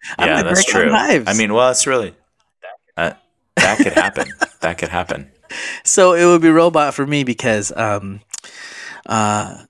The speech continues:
Speaker 1: even at the end of the world, I don't wanna have, like, itchy, watery eyes and, like, hives. So unfortunately, robot for me. I
Speaker 2: That's
Speaker 1: better
Speaker 2: true.
Speaker 1: be, I better start getting good at programming and engineering. So, Tim,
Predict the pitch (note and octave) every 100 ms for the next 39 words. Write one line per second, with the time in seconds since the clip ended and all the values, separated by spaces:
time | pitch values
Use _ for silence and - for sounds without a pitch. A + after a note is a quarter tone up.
0 | _ D3 D3+ D#3+ D#3 D3 D3+ D3 C3 C#3+
1 | B2+ F#2+ - B2+ D#3 C#3+ C#3+ C3+ C3+ B2
2 | B2 A2+ - B2+ B2 - B2 A#2 B2 A#2
3 | A#2 G#2+ A2 A2 G#2+ G#2+ G#2 G2+ F#2+ F#2
4 | F2 F#2+ F#2 - G2 F2 D#2 - - -
5 | F#2+ D#2+ E2 _ _ _ _ _ _ B2
6 | A#2 C3 B2 A2 G2 F#2 F#2 F#2+ - _
7 | _ _ _ - A2 A2 A2 F#2+ - G#2+
8 | G2 F2+ - E2+ - B2 F2 D#2 C#2 A#2
9 | C3 A#2+ - A2+ - G#2 G2+ G#2+ G#2 -
10 | G2+ G2 G2 G2 F#2+ F#2 G2+ F#2+ G2 G2
11 | F2 D#2+ - - _ _ _ _ - F3
12 | D3+ C#3 A#2 _ _ _ - D#3 C#3 A2+
13 | F#2+